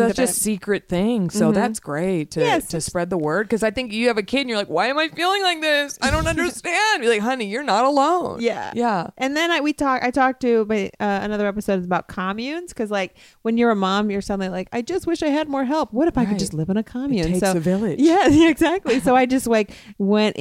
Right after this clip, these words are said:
Speaker 2: into it and asked people who actually lived on a commune in the past and didn't have a good experience and somebody who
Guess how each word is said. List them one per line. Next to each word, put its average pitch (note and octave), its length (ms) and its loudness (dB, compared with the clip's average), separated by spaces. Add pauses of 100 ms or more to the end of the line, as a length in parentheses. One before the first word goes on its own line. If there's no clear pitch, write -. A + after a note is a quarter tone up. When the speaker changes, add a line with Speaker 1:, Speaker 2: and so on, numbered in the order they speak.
Speaker 2:
into A3 220 2
it G3+ 40 4
and F#3+ 80 2
asked F#3 200 0
people F#3+ 180 2
who F#3+ 60 4
actually F3 240 -2
lived B3 240 -2
on C#4 120 2
a C4+ 60 -2
commune B3 600 0
in G3+ 80 -2
the E3 100 -8
past A3 540 -4
and G3 80 -4
didn't A3 220 -2
have D#4 120 -2
a D#4 60 -2
good C#4+ 160 -2
experience C4 480 -6
and G#3 80 -6
somebody G3 260 -4
who F3 220 -2